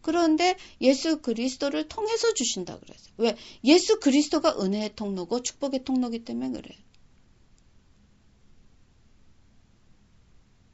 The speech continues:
수돗물이 우리 집안에까지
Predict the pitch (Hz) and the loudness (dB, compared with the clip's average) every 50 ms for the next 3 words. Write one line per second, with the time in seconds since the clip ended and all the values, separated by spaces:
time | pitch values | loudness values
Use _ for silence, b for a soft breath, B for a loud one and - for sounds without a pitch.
0 | _ _ - - - _ _ _ _ _ _ _ - - b b b b b b | _ _ -20 -20 -20 _ _ _ _ _ _ _ -20 -20 b b b b b b
1 | b - - - 392 392 427 381 349 320 285 247 240 247 233 220 214 226 226 - | b -16 -8 -6 -2 2 4 4 6 6 4 4 2 0 0 0 0 -2 0 0
2 | 254 233 247 277 277 294 277 - 214 208 196 196 - 202 196 - - | 0 2 2 2 0 0 -2 -2 -4 -4 -4 -2 -4 -4 -4 -4 -8